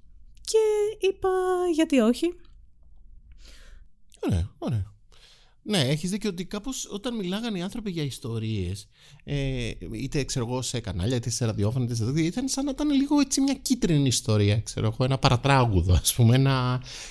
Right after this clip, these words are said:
Speaker 2: κάτι βασανισμένο, κάτι, αυτό δεν ήταν ποτέ ιστορίες, ε, που έχουν αυτή την ελπίδα και την εξέλιξη που έχει η ψυχοθεραπεία.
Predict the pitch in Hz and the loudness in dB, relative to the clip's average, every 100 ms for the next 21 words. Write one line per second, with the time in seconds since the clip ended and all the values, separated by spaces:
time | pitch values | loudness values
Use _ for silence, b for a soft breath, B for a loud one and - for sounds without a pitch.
0 | - 127 127 147 139 131 127 123 120 123 | 2 2 4 4 6 6 6 4 4 4
1 | - 127 117 139 135 90 - 107 120 120 | 6 6 8 8 8 4 2 -2 0 0
2 | 127 120 147 147 123 107 101 92 - 101 | 2 4 6 4 4 2 2 2 2 2
3 | 101 92 - B B B - 107 101 92 | 4 2 0 B B B 0 4 4 6
4 | 101 - - 139 127 131 123 117 120 135 | 4 2 4 6 8 8 4 4 4 8
5 | 139 139 - 123 131 123 120 120 117 127 | 8 6 4 4 6 4 4 2 2 2
6 | 110 120 120 - - 117 117 - - - | 4 4 2 -2 -2 2 2 0 -6 -4
7 | 120 120 117 117 117 110 113 | 0 2 2 2 2 4 2